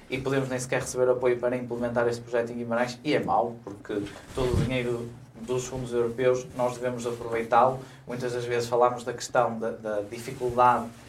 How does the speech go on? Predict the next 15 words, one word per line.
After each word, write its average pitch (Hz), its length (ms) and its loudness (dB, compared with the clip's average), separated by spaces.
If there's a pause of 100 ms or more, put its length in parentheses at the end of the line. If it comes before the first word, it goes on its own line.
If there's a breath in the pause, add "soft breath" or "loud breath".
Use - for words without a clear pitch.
(160 loud breath)
de 110 80 -12
que 131 100 -4
este 127 160 -4
dinheiro 131 220 0
chegar 120 440 2 (200 loud breath)
aos 123 180 2
pequenos 135 280 -8
comerciantes, 117 760 -2
aos 117 140 -6
comerciantes 117 440 -4
de 123 100 -4
rua, 127 360 4
aqueles 117 320 2
que - 160 -14 (100)
efetivamente 117 640 -6